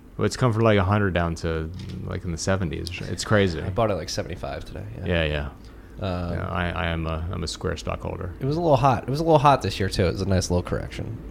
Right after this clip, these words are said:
Speaker 1: Yeah, yeah.
Speaker 2: Maybe buy some fun. Um, where are we at here? Fifteen. I think about fifteen minutes left. Uh, <sighs> so is there anything,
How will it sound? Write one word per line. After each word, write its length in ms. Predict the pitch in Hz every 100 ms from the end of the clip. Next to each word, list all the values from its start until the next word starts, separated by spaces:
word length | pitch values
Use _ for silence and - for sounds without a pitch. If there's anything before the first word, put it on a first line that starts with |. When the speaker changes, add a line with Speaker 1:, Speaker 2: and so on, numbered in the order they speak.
| -
Speaker 1:
Yeah, 200 | 101 95
yeah. 200 | 87 78 - - - -
Speaker 2:
Maybe 160 | 98 65
buy 140 | 67
some 180 | - -
fun. 260 | 78 90 - - - - - - -
Um, 600 | 98 95 95 92 92 95 95 - - - - - - - - -
where 140 | 131
are 20 |
we 80 | 151
at 180 | 143 117
here? 200 | 101 - - - - - - - - - - - - - - - - - -
Fifteen. 480 | - - - 98 95
I 20 |
think 160 | 131
about 220 | 156 139 113
fifteen 400 | 110 - 107 98
minutes 260 | 92 -
left. 400 | 92 117 131 -
Uh, 640 | 117 92 101 101 98 101 101 - - - - - - - - - - - - - - -
<sighs> 600 | - 196 127 92 - -
so 200 | - 135
is 100 | 127
there 100 | 147
anything, 440 | 160 185 185 156